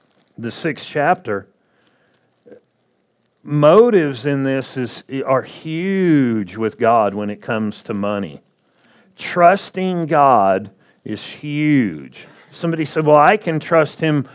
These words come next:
<clears throat> without having to do stuff appropriately with money." You're gonna have to go read the Bible again. You're gonna have to go read the Bible again.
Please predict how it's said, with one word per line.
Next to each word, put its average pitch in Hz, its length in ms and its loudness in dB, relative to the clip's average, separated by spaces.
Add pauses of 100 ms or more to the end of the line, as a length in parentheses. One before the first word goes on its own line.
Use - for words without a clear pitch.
(220)
<clears throat> - 0 -
without 139 680 2
having 143 460 -2
to 131 80 -2
do 139 260 0
stuff - 400 0 (220)
appropriately 139 880 2
with 123 220 -2
money." 131 360 0 (160)
You're 135 200 0
gonna 180 160 -2
have 175 180 -2
to 160 100 -8
go 151 200 2
read 139 320 0
the 120 100 0
Bible 117 480 2
again. 90 420 -8 (1700)
You're 151 180 0
gonna 180 140 0
have 175 180 -2
to 170 100 -6
go 156 160 2
read 147 320 0
the 135 80 4
Bible 123 540 0
again. 98 480 -6